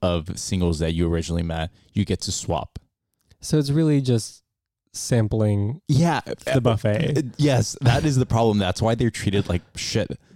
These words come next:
Speaker 1: A lot of, like, half the cast is just there to, like, the guys just wanna fuck two hot girls.
Speaker 2: Mm.
Speaker 1: That's essentially it. Oh my God, you have to watch
Speaker 2: They
Speaker 1: it.
Speaker 2: should just give them a hall pass and call it a day.
Speaker 1: I know.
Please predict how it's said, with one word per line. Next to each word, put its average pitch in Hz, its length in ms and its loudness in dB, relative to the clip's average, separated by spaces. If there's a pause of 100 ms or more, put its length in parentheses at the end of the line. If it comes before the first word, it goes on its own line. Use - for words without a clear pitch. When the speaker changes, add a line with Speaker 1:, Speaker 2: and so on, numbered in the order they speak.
(200)
Speaker 1:
A 113 80 4
lot 104 240 4
of, - 100 -4
like, 95 220 2
half 92 240 -2
the 107 80 -2
cast - 320 -4
is 82 80 -6
just - 200 -4
there 90 140 0
to, 82 240 -2
like, 85 140 -2
the 92 80 -2
guys 87 340 -4
just - 240 -4
wanna 92 140 -2
fuck - 260 -8
two - 180 0
hot 78 220 -4
girls. - 360 -4 (340)
Speaker 2:
Mm. 98 260 -4 (320)
Speaker 1:
That's 107 160 0
essentially 92 580 0
it. 78 140 -4 (1600)
Oh 80 260 2
my 85 100 2
God, 76 160 -2
you 82 100 -4
have 76 140 -4
to - 80 -2
watch 78 120 -4
Speaker 2:
They 127 80 2
Speaker 1:
it. - 60 0
Speaker 2:
should 147 120 -4
just 143 220 -2
give 113 160 0
them 107 120 0
a 101 60 0
hall 95 220 -4
pass 117 400 -6
and 127 80 -6
call - 200 -8
it - 60 -10
a - 60 -10
day. - 160 -8
Speaker 1:
I 117 100 0
know. 107 800 0